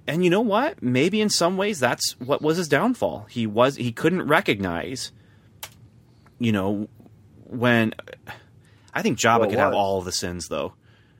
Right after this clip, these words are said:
Speaker 2: Yeah, he,
Speaker 1: But,
Speaker 2: he
Speaker 1: um,
Speaker 2: probably could.
Speaker 1: because of pride, you know, he was, he, his pride just kind of said, you know, "I, I'm above you, Jedi," kind of thing. But, um, he just didn't recognize when these things were trying to be taken away from him that they could be.
Speaker 2: Jabba
Speaker 1: And
Speaker 2: the Hutt's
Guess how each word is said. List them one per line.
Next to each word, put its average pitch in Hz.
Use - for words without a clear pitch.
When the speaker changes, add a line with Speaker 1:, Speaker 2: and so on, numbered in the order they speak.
Speaker 2:
Yeah, 123
he, -
Speaker 1:
But, 139
Speaker 2:
he -
Speaker 1:
um, 127
Speaker 2:
probably -
could. 107
Speaker 1:
because 147
of 131
pride, 147
you 127
know, 123
he 123
was, 120
he, 123
his 120
pride 123
just 120
kind 113
of 107
said, 104
you 104
know, 101
"I, 104
I'm 107
above 101
you, 95
Jedi," 87
kind 92
of 85
thing. 85
But, 127
um, 127
he 135
just 143
didn't 160
recognize 107
when 117
these 117
things 131
were 123
trying 117
to 113
be 107
taken 104
away 107
from 107
him 92
that 107
they 117
could 208
be. -
Speaker 2:
Jabba 127
Speaker 1:
And 113
Speaker 2:
the 113
Hutt's -